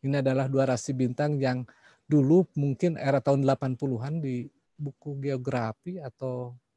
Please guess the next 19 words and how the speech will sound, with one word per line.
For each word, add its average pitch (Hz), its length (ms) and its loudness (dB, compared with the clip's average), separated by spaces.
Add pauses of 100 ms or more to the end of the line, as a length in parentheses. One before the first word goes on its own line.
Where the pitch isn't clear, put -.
apalah 131 480 -4
gitu 139 240 -6
kalau 123 160 -10
di 120 160 -10
sekolahan 123 720 -12
S 139 240 -12
M 117 80 -8
P 143 160 -6
waktu 127 320 -8
itu, 170 160 -10 (480)
atau 135 160 -2
di 151 160 4
S - 160 0
D 151 80 4
sekalipun 151 480 -2
saya 156 160 0
pernah 147 240 -2
melihat 139 400 -2
bahwa 131 240 0